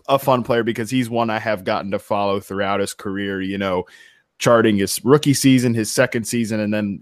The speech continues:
this past year. And I think what's gr-, what's really cool about Diggs is to see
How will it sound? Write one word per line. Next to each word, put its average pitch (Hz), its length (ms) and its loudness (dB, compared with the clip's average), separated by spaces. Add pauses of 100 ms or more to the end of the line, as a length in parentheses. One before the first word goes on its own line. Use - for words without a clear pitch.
this 110 160 -2
past 117 420 0
year. 95 460 -4
And 107 560 0 (220)
I 135 140 4
think 208 200 2
what's 127 160 4
gr-, 117 320 0
what's - 260 -2
really 135 200 4
cool 123 240 2
about 107 260 0
Diggs 107 260 -2
is 98 120 -10
to 101 100 -12
see 110 480 -4